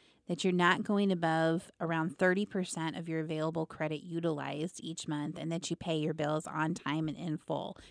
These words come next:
And that's gonna be your best strategy for maintaining good credit. Now, if you're like a lot of people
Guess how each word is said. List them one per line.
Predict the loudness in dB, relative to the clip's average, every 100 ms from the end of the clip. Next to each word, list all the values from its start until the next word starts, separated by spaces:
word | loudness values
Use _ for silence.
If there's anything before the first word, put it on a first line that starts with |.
| _
And | -4 2
that's | 4 4 2
gonna | 0
be | 0
your | -2 -2
best | -4 -6
strategy | -8 -10 -10 -10 -10
for | -6
maintaining | -2 0 0 0 -2 -4 -4 -6
good | -8 -10
credit. | -8 -8 -8 -12 -20 -20 -20 -20 -20 -6
Now, | 4 4 2 -8 -20 _
if | -2 2
you're | 6
like | 8 8 6 _ _ _
a | 6
lot | 8 8 8
of | 6 0
people | -8 -8 -4 -4 -6